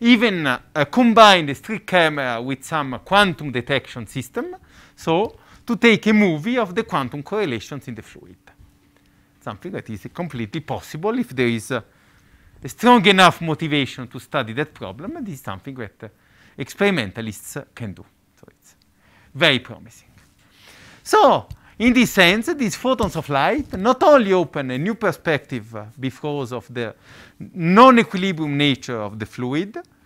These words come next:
but also open, uh, important experimental avenues, uh, to measure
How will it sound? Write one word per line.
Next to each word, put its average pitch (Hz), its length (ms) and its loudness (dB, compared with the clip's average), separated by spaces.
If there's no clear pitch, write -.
but 220 220 6
also 247 360 4
open, 233 420 -2
uh, 311 180 -10
important 202 720 2
experimental 208 720 0
avenues, 180 540 0
uh, 233 100 -6
to 233 140 -10
measure 151 560 -4